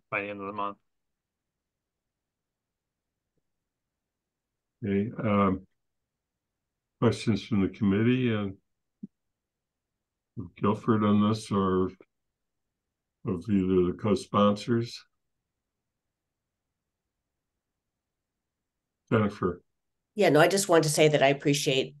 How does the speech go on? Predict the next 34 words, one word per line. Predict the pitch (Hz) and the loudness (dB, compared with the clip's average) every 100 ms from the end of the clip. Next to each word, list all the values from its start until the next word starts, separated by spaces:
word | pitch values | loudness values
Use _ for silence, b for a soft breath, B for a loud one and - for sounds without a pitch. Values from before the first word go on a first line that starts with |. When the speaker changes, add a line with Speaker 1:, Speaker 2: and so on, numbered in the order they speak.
| - | -6
Speaker 3:
um, | 135 123 123 120 120 - B B B _ | -2 0 0 -2 -6 -18 B B B _
getting | 185 220 196 | 4 8 6
it | - | 6
by | 139 | 4
the | 143 | 6
end | 143 | 4
of | 143 | 2
the | 139 | 4
month, | 143 143 | 4 2
'cause | 151 143 | -4 -2
I | |
feel | 143 180 165 | -2 -2 2
like | 151 - | 2 2
we're, | 139 - _ _ _ _ _ _ | -4 -6 _ _ _ _ _ _
we're | 143 | -12
kinda | - 147 117 | -8 -6 -4
stuck. | - - 143 82 - - - | -4 0 0 0 -8 -14 -14
We | 101 | -16
can't | - 143 123 | -6 -4 -2
really | 143 131 123 120 - b b _ _ - | 0 2 2 -2 -10 b b _ _ 0
move | 135 139 | 2 2
forward | - 135 135 113 | 2 2 2 0
until | 110 131 | 0 -2
we | 117 | -4
have | 120 117 | -4 -2
that | 120 117 | 0 0
information. | 117 117 113 117 - - | -4 -2 -2 -2 -6 -8
So | - 107 | -6 -4
that | 110 - | -4 -4
would | 120 | -6
be, | 113 117 113 - | -6 -6 -8 -10
um, | 107 107 104 _ _ | -12 -14 -16 _ _
you | 117 | -4
know, | 110 - | -4 -4